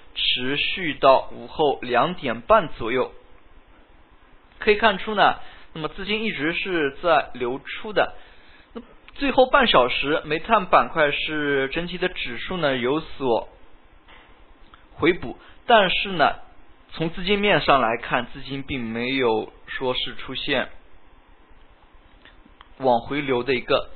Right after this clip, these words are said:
迹象，这也是非常值得我们注意的。那么在之前几个交易日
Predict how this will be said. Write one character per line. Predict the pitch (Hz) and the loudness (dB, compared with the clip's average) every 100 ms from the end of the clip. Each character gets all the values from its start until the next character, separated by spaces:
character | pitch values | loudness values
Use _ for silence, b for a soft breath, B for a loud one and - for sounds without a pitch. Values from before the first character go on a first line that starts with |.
| - | -10
迹 | 190 | -6
象， | - 104 - - - - - | -2 -2 -4 -16 -20 -20 -16
这 | - 185 | 2 4
也 | 127 | 4
是 | - 127 | 0 -4
非 | 143 | -4
常 | 135 120 | -6 -8
值 | 120 | -2
得 | 127 | -2
我 | 113 | -2
们 | 107 | -6
注 | 147 120 | -6 -6
意 | |
的。 | 104 - B B B - | -6 -10 B B B -8
那 | 262 | 4
么 | 240 | 6
在 | 247 233 | 10 8
之 | 208 247 | 8 0
前 | - 202 190 | -2 0 0
几 | 170 | -2
个 | 151 | -2
交 | 147 175 175 | 4 6 6
易 | |
日 | 180 170 | 4 0